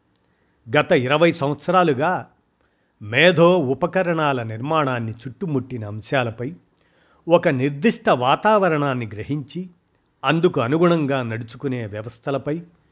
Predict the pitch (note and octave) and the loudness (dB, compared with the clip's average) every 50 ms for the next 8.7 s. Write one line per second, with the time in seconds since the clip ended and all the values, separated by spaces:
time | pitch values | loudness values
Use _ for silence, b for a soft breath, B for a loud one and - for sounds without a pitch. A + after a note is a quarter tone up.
0 | _ _ _ _ _ _ _ _ _ _ - - E3+ G3 F#3 - B3 A#3 G#3+ F3+ | _ _ _ _ _ _ _ _ _ _ -2 0 2 2 2 4 4 4 4 4
1 | D3 C3 B2+ C3 C#3+ E3+ F3+ C#3+ C#3 D#3 C3+ A2 G#2 A2+ _ - A2+ A2 C3 B2+ | 2 2 2 2 4 4 4 4 4 2 2 0 -4 -10 _ -12 -10 -8 -8 -6
2 | - C#3+ B2+ - - - B2+ A#2 A2 G#2 G2 G2 G#2 A2 A#2+ C3+ B2+ B2 - _ | -6 -6 -6 -6 -10 -14 -12 -10 -10 -10 -12 -10 -8 -4 -2 -2 -4 -4 -8 _
3 | _ _ _ _ _ _ _ _ _ _ _ _ _ _ _ _ _ - C3 C3+ | _ _ _ _ _ _ _ _ _ _ _ _ _ _ _ _ _ -4 -2 -2
4 | C3+ A#2 - - F2+ G#2 A2 A#2 C#3 B2+ - A#2+ C#3 C3 B2+ D3+ F#3+ G3+ F3 - | -2 -2 -4 -8 -10 -8 -6 -4 -4 -2 -2 0 0 2 4 4 4 4 2 -4
5 | _ _ _ _ _ _ _ _ _ _ _ _ - A#2 G#2+ A2 B2+ C#3 E3+ G3+ | _ _ _ _ _ _ _ _ _ _ _ _ -16 -10 -6 0 2 4 4 4
6 | D#3+ E3+ F#3 F3 F3 - F3+ F3 C3+ A#2 B2+ F3 G#3 - _ _ _ - - C#3 | 4 4 2 2 0 0 0 0 0 0 -4 -8 -14 -20 _ _ _ -10 -2 2
7 | D#3 F#3 F#3 F#3 G3 D3 A#2 D#3 C#3+ C3 A#2+ D3 D3+ D#3 E3+ E3 B2 G2 G2 G#2 | 2 2 2 2 -2 0 0 -2 -2 0 0 0 0 0 -2 -4 -10 -12 -10 -6
8 | B2 C3+ C#3+ D#3 D3+ C#3 - - D3 C#3+ D3 D3+ D3+ | -2 0 2 2 2 0 -2 0 0 0 0 -2 -6